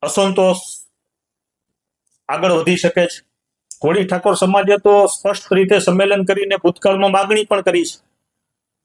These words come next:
એ જ રીતે ગુજરાતની અંદર અનુસૂચિત જાતિ અને અનુસૂચિત જનજાતિની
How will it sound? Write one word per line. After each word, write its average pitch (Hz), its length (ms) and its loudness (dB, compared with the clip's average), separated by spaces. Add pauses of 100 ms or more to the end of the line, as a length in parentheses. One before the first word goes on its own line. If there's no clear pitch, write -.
(2500)
એ 151 160 -2
જ 185 60 0
રીતે 196 240 2
ગુજરાતની 196 560 2
અંદર 190 300 4 (2250)
અનુસૂચિત 190 580 2
જાતિ 170 340 -2
અને 196 120 2
અનુસૂચિત 190 520 0
જનજાતિની 190 760 0